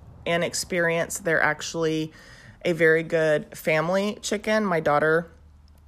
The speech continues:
can pick them up. She can pet them. She can chase them, which <laughs> I often tell her not to.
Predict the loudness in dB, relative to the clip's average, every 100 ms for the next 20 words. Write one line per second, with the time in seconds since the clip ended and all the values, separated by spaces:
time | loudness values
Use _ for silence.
0 | -8 -4 -2 0 0 -2 -4 4 6 8
1 | 6 0 -8 -6 -6 -6 -4 0 0 2
2 | 0 2 0 -6 -10 -20 -20 -20 -20 -20
3 | -20 -16 -8 -8 -6 -6 -2 -2 0 0
4 | 2 4 2 6 6 6 4 2 0 2
5 | 2 2 0 -2 -4 -4 -2 -4